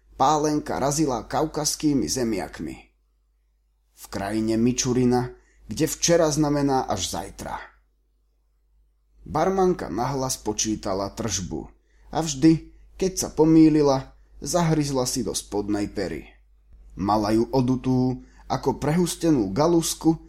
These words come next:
a neraz som si kvôli nej preraďoval pod perinou rýchlosti. „Vraj pochádza odkiaľ si z Poľska,“ vrátila sa k načatej téme.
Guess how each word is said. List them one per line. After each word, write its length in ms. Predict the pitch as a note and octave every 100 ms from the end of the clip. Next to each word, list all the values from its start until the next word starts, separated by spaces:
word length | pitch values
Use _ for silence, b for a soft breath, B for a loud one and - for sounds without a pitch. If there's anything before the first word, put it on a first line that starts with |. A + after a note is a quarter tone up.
| B B -
a 80 |
neraz 480 | F3 F#3 F#3 D#3 -
som 160 | C#3+ B2+
si 160 | -
kvôli 320 | A2 A#2+ A#2+ F2
nej 480 | F#2+ B2+ B2+ C3+ - -
preraďoval 720 | F#3+ E3+ C#3 B2+ B2 A2 G2+
pod 240 | D#2+ - -
perinou 480 | G#2+ G#2 F#2+ F#2+
rýchlosti. 800 | F2+ G2 - G2 F2+ - C#2 A1+ - - _ _ _ _ _ _ _ _ _ _ _ _ _ _ _ _ _ _ _ _ _ -
„Vraj 320 | A#3+ G3 F#3+
pochádza 560 | F#3 F#3+ F#3+ E3 E3+
odkiaľ 420 | F3 E3 - D#3 C#3
si 160 | - C3
z 80 | -
Poľska,“ 480 | A#2 B2+ - - D#2 - - _ _ _ _ _ -
vrátila 480 | F2 F2 - F#2 D#2+
sa 240 | E2+ E2+
k 80 | E2+
načatej 500 | D2+ - D2+ - D#2+ -
téme. 640 | E2+ F2 F2+ C2 - -